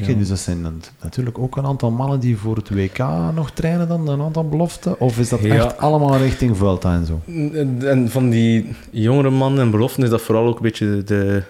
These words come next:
Speaker 2: basis voor Brennetje kijken, wat dat ze aankunnen
Speaker 1: Ah, ja.
Speaker 2: van werk, allee, van
Speaker 1: Workload.
Speaker 2: en, en gewoon, ja, naar... naar, eh, toewerken naar het tweede deel van het seizoen. Ik weet, ja, iedereen heeft andere doelen, eh, maar,
Speaker 1: Ah, ja,
Speaker 2: eh,
Speaker 1: oké.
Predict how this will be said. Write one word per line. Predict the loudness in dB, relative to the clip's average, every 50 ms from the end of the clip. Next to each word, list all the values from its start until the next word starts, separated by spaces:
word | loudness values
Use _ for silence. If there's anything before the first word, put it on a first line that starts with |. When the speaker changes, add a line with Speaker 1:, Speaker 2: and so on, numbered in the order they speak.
| -14 _ _ _ _
Speaker 2:
basis | -20 -20 -6 -2 0 0 2 2 0 -2
voor | -2 -6 -4
Brennetje | -2 0 2 2 2 0 -2 -4
kijken, | -4 -2 -2 0 0
wat | 0 0
dat | 0 0
ze | 0 -2
aankunnen | -2 0 0 0 0 2 2 2 4 4
Speaker 1:
Ah, | 4
ja. | 2
Speaker 2:
van | 2 2 2 2 2 2
werk, | 2 0 0 -2 -4 -4
allee, | -4 -2 -2 0 0 0 0 0 0 0
van | 0 -2 -2 -2 -2 -2 -4 -4 -4 -6 -2
Speaker 1:
Workload. | -2 -2 0 2 0 0 0 0
Speaker 2:
en, | 0 0 2
en | 2 2 2 2
gewoon, | 2 2 2 2 2
ja, | 2 2 2
naar... | 2 0 0 -2 -2 -4
naar, | -2 -2 -2 -2
eh, | -2 -4 -4 -4 -6 -8 -12 -18 -20 _ _ -20 -20 -20 _ _ _ _ _ _
toewerken | _ -2 0 0 0 -2 -2 -2 0 0
naar | 0 2
het | 0 -2
tweede | -2 -2 -2 -2 0
deel | 0 0 -2 -2
van | -2 -4 -4 -4
het | -6 -8
seizoen. | -8 -6 -4 -2 -2 -2
Ik | -2 -2 -2 0
weet, | 0 0 0
ja, | 0 2 2
iedereen | 2 2 0 0 0
heeft | -2 -2 -2
andere | -2 0 0 0 -2
doelen, | 0 0 2 2 2 2 2 2 0 0
eh, | 0
maar, | 0 0 2 2
Speaker 1:
Ah, | 4
ja, | 4 4 2 0
Speaker 2:
eh, | -2
Speaker 1:
oké. | -4 -10 -14